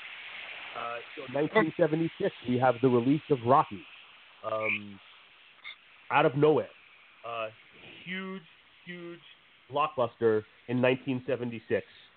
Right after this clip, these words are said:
Uh, the budget was just over a million dollars, and this movie earned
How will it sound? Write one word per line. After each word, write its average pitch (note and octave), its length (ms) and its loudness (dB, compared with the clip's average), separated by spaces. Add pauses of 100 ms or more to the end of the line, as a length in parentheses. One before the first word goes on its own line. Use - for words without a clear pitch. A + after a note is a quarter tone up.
(200)
Uh, B2 220 8
the A#2+ 120 4
budget D3 380 2
was C3 160 2
just D3+ 200 -2
over D3 260 6
a C3+ 40 2
million E3 340 2
dollars, C3+ 420 0 (500)
and B2 140 -6
this C#3 160 -4
movie C3+ 340 -6
earned B2+ 360 -4